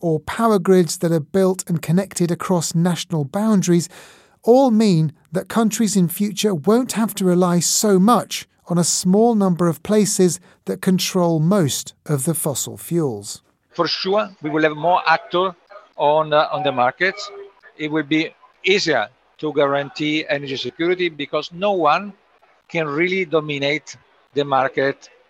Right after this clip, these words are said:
Speaker 2: and cartelize the market itself.
Speaker 1: The economic and security arguments to move to a clean energy system are becoming increasingly compelling, even if governments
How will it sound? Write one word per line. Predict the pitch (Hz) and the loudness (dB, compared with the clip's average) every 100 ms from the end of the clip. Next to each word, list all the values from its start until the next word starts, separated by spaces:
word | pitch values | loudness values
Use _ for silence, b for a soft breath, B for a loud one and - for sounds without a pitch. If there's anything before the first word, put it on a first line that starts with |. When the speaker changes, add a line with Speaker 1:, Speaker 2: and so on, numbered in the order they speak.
| - | -2
Speaker 2:
and | 143 147 - | -2 -4 -4
cartelize | 165 160 - 147 139 131 135 127 - _ _ | -2 -2 0 0 4 2 2 -2 -10 _ _
the | 127 | -8
market | 127 127 - 113 | -2 -2 -2 -10
itself. | 120 - 147 117 - _ _ - _ _ _ _ - | -10 -6 -2 -2 -4 _ _ -20 _ _ _ _ -4
Speaker 1:
The | 208 220 | -2 0
economic | 247 240 240 226 233 240 - | 0 2 2 2 0 -4 -6
and | 196 180 | 0 2
security | - - 185 - 226 233 208 - 196 | 2 -2 -2 -4 0 4 4 2 -4
arguments | 175 165 151 156 160 156 | -2 0 2 0 0 -2
to | - | -2
move | 147 156 160 160 | 2 4 4 2
to | - 151 | 0 -2
a | |
clean | 147 - 170 151 180 | -2 -2 0 0 0
energy | 160 147 143 | -2 -2 -2
system | 127 196 202 - 180 175 - b b | -4 0 -2 2 2 2 -2 b b
are | |
becoming | 190 208 233 233 220 214 233 | -2 0 2 2 2 -2 -4
increasingly | 226 - 254 262 - 156 120 120 - | -4 -4 -2 -2 0 -2 -2 -6 -10
compelling, | 127 120 - 208 143 113 - _ _ | -10 -8 -2 0 0 -4 -12 _ _
even | 262 294 262 | 0 0 2
if | 294 - - | 0 0 -2
governments | 254 208 196 160 143 - | 0 2 2 2 -2 -10